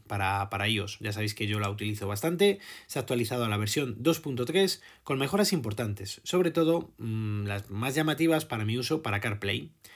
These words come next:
¿vale? Como son los avisos de tráfico y de radares. Han añadido también la posibilidad de cambiar entre el audio total, solo alertas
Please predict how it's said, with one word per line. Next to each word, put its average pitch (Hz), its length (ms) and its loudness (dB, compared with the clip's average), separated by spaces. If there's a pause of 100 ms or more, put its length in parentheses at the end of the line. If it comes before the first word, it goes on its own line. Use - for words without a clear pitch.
(120)
¿vale? 135 240 -2
Como 117 180 0
son 113 240 0
los 107 140 -2
avisos 160 300 2
de 143 100 -2
tráfico 190 540 2
y 113 80 -2
de 110 100 0
radares. 101 540 -6 (540)
Han 139 200 0
añadido 139 440 4
también 147 240 0
la 131 100 0
posibilidad 120 640 0
de 117 160 -4
cambiar 110 300 0
entre 101 220 -4
el 107 80 -2
audio 156 200 4
total, 196 440 4 (520)
solo 156 300 6
alertas 202 640 4